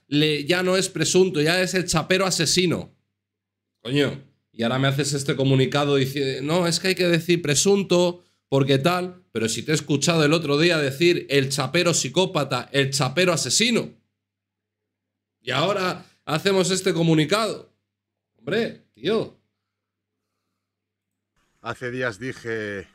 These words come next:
Speaker 2: públicamente que la familia y la gente que representa a la familia, que por favor dejasen de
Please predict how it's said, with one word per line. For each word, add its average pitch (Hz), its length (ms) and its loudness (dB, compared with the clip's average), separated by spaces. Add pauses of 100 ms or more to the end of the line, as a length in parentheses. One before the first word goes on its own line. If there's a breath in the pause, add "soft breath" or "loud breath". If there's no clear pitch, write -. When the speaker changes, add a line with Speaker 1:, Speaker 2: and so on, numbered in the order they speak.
(120)
Speaker 2:
públicamente 113 680 -8
que 90 260 -12
la 87 120 -14
familia 110 720 -12 (500)
y 135 120 -12
la 123 160 -8
gente 117 340 -12
que 104 80 -10
representa 101 400 -12
a 107 60 -8
la 101 60 -10
familia, 107 380 -10
que 98 140 -16
por 95 220 -14
favor 104 440 -10 (760)
dejasen 120 640 -10
de 123 260 -8